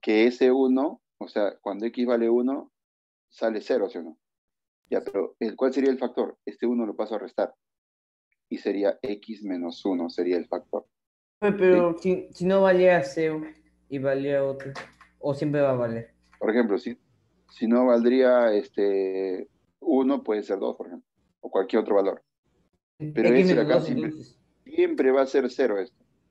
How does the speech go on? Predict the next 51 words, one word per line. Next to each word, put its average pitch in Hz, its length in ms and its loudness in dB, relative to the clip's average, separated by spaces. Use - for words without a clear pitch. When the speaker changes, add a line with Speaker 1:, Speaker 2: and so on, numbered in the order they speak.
Speaker 1:
¿Sí? 135 280 -4
Esto 120 240 0
de 110 80 4
acá, 117 160 4
el 101 80 0
resultado 131 400 0
tiene 139 180 0
que 123 80 2
ser 113 180 -4
cero. 82 400 -6
Y 117 120 -4
no, 143 180 0
no 139 160 -2
siempre 127 240 -2
va 107 80 -2
a - 20 -10
ser 113 120 -8
para 92 180 -6
el 104 80 -4
uno, 113 320 -4
puede 98 140 -6
ser 101 160 -10
para 92 160 -4
otro 92 160 -6
valor. 120 200 -2
Por - 120 -10
ejemplo, 117 280 -6
Speaker 2:
X 156 200 -8
Speaker 1:
¿qué 151 60 -6
Speaker 2:
menos 139 160 -4
Speaker 1:
pasaría 143 240 0
Speaker 2:
dos. - 100 -10
Speaker 1:
si 117 240 -8
el 107 80 -4
valor 127 260 2
hubiera 127 200 4
sido 123 120 -4
una 123 140 -2
fracción? 101 500 -4
Profe, 123 280 -2
¿y 104 80 -2
si - 160 -6
hubiera 127 280 0
sido 131 320 -2
no 123 100 -4
uno, 131 180 -14
sino 120 400 -6
un 123 220 0
miedo, 120 460 -2
un 123 120 -2
miedo? 117 360 0